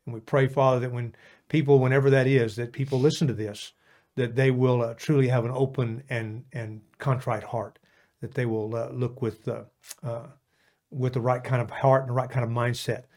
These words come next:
on the text as they go through it. Bless us, Father. Thank you so much for being our God, and thank you for loving us enough to send your Son. It's in his name that we pray.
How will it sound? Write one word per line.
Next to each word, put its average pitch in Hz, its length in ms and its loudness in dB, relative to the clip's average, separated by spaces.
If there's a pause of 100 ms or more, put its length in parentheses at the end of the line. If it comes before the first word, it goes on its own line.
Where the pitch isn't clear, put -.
(280)
on 120 120 2
the 113 80 -6
text - 440 -2
as 110 140 -4
they 110 120 -2
go 104 160 -4
through 107 240 -6
it. 101 160 -12 (300)
Bless 147 340 6
us, 156 120 2
Father. 147 400 0 (320)
Thank 143 280 2
you 139 60 2
so - 280 2
much 143 200 0
for - 80 -2
being 127 200 2
our 120 100 -2
God, 120 360 0
and 107 120 -14
thank 135 280 0
you 127 60 -6
for 117 160 -6
loving 135 400 4
us 123 160 -6
enough 117 320 -4 (320)
to - 80 -12
send 113 260 0
your 104 100 -6
Son. 101 420 -8
It's - 100 -20
in 113 100 -6
his 135 220 2
name 117 120 0
that 107 60 -8
we 107 120 -6
pray. 104 380 -10